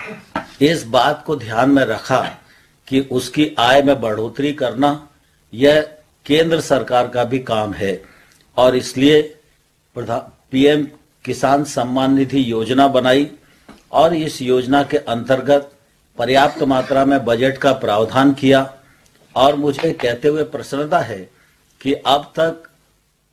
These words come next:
प्रधानमंत्री जी के प्रयत्नों के परिणाम स्वरूप एक लाख इकसठ हजार से अधिक रुपया किसानों के खाते में पहुंचाने का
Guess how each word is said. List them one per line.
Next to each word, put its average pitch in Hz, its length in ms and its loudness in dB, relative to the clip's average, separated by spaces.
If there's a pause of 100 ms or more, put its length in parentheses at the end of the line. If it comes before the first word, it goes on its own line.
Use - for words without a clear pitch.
(840)
प्रधानमंत्री 143 640 0
जी 151 180 -2 (800)
के 147 160 4 (560)
प्रयत्नों 139 460 -2
के 156 140 -2
परिणाम 139 460 0
स्वरूप 156 440 -2 (600)
एक 156 360 0
लाख 143 480 2
इकसठ 135 440 2
हजार 127 340 2
से 147 180 -2 (140)
अधिक 139 320 0
रुपया 123 340 2 (580)
किसानों 135 460 2
के 139 140 -2
खाते 117 400 -2
में 139 200 2
पहुंचाने 117 500 0
का 127 120 2